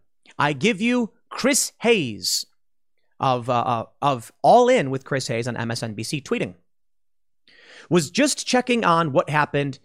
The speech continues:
in the nineteen forty-six midterms as the nation readjusted after a historic society-wide disruption and inflation was eight percent.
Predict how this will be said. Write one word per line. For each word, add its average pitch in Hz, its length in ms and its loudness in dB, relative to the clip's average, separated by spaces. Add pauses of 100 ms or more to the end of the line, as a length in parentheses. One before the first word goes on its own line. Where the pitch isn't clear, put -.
in 156 100 -2
the 151 60 0
nineteen 180 420 0
forty-six 160 580 0
midterms 139 640 -4 (260)
as 151 140 0
the 156 80 0
nation 208 440 0
readjusted 190 640 2
after 147 260 -2
a 143 80 -2
historic 175 500 0
society-wide 143 840 0
disruption 135 640 -4 (500)
and 151 160 0
inflation 190 580 0
was 185 200 2
eight 151 240 -4
percent. 165 480 -2